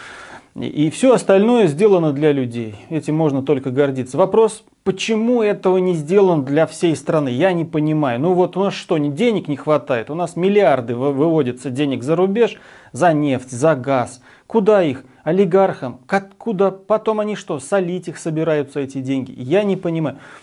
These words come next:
На те деньги, на те миллиарды, которые, триллионы рублей, которые каждый год Россия экспортирует ресурсов, э, я уверен, триллиона на два долларов.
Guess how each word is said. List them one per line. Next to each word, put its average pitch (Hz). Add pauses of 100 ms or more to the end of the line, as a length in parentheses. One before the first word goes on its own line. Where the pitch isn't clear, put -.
(160)
На 175
те 226
деньги, 196
на 170
те 202
миллиарды, 196
которые, 147
триллионы 190
рублей, 147
которые 135 (560)
каждый 202
год 170
Россия 156
экспортирует 156
ресурсов, 175
э, 139
я 165
уверен, 185
триллиона 196
на 190
два 190
долларов. 131